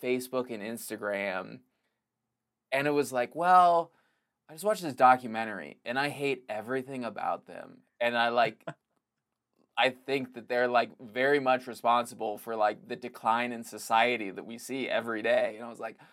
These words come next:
Speaker 1: "Well, I don't wanna give 'em my money.
Speaker 2: Yeah.
Speaker 1: Like, that doesn't feel good.
Speaker 2: <laughs>
Speaker 1: Like, I don't wanna,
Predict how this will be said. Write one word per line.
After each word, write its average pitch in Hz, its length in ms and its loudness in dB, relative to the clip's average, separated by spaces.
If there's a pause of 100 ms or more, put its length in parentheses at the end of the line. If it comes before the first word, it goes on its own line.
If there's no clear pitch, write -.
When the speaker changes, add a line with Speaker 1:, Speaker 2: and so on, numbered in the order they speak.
(420)
Speaker 1:
"Well, 139 100 -4
I 180 40 0
don't 220 100 4
wanna 214 140 2
give 151 180 4
'em 165 80 -4
my 123 120 2
money. 139 560 -4
Speaker 2:
Yeah. 208 140 4
Speaker 1:
Like, 135 160 6
that 135 180 8
doesn't 170 320 4
feel 135 260 4
good. 127 520 2
Speaker 2:
<laughs> - 40 -10
Speaker 1:
Like, 147 220 6
I 143 100 10
don't 196 120 6
wanna, 151 420 6